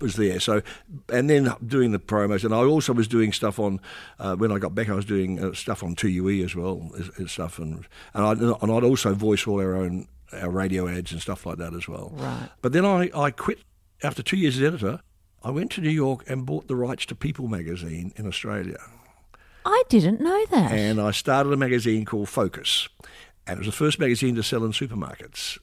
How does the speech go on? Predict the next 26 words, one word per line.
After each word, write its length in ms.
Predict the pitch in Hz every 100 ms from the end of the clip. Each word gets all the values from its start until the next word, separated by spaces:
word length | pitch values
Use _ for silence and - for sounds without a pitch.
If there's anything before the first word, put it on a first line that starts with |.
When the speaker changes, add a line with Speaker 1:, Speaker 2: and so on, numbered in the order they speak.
| -
Speaker 1:
I 120 | 78 104
got 180 | 110
on 160 | 127 117
to 60 | 104
three 240 | - 156
thousand 640 | - 143 139 123 120 117
supermarket, 960 | - - - - 147 131 120 107 - - - - -
uh, 100 | 104
front. 360 | - 131 120 95 - -
The 80 | 117
most 240 | 120 123 120
valuable 420 | 147 175 170 160
real 140 | 151
estate 220 | 131 139
in 80 | 113
Australia 420 | 113 - 123 98 -
is 100 | 104
the 60 | 101
front 260 | - 120
stand 400 | - 135 120 110
at 80 | 104
the, 120 | 107 -
at 80 |
the 80 | -
supermarket 420 | - 117 107 104
checkout. 380 | - 117 80 80